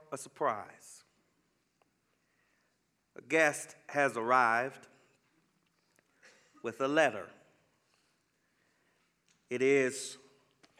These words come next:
reviewed by maybe the pastor and other leaders of the church and verified for its authenticity. And this messenger will read this letter to the church during their assembly.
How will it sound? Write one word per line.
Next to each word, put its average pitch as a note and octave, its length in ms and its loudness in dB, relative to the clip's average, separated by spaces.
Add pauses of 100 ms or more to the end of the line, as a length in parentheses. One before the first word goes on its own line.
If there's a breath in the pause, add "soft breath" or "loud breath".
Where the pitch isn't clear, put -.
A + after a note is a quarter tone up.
(440 soft breath)
reviewed C#3+ 680 2
by B2+ 360 6
maybe B2+ 280 -2
the B2+ 80 -8
pastor C#3 640 2
and C3 100 0
other C3 180 2
leaders C3+ 480 0
of C3+ 200 -4
the B2 60 -10
church D#3+ 340 0
and G#2+ 140 -6
verified C3 520 2
for C3 180 -2
its A#2+ 120 -4
authenticity. C3+ 880 -2 (1400 soft breath)
And A#2+ 100 -12
this C3+ 120 -6
messenger D3 640 0
will C#3 380 0 (340 loud breath)
read D#3 680 0
this - 520 0
letter C3+ 480 2 (1120)
to G3 140 4
the D#3+ 100 -2
church D#3 500 2
during D#3+ 280 4
their D3+ 180 2
assembly. D3 560 -2